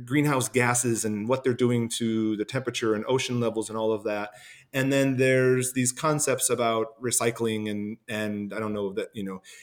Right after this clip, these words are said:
people believe that they're actually making a dent when they put their plastic in the plastic bin. But to, I think wh-, what this did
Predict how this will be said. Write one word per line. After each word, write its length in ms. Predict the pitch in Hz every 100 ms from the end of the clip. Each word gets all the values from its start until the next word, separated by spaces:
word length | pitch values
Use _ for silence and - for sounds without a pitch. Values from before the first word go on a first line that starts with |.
| - - 123
people 340 | 135 127 117
believe 420 | 110 110 117 113
that 120 | 113 110
they're 160 | 104
actually 300 | 107 - 110
making 340 | 104 107 107 101
a 40 |
dent 360 | 90 101 98 104
when 120 | 101
they 100 | 95
put 220 | - 101
their 120 | 101
plastic 560 | - 98 95 - 98 -
in 120 | 98
the 60 | 98
plastic 520 | 107 98 - 98 92
bin. 280 | 104 101 95 - - - - _
But 720 | 143 131 151 143 - - - - -
to, 400 | 147 139 135 135 _ _ 151 -
I 60 |
think 180 | 147 208
wh-, 240 | 240 175 170
what 480 | 156 143 147 143
this 180 | 135 127
did 500 | - 131 135 117 -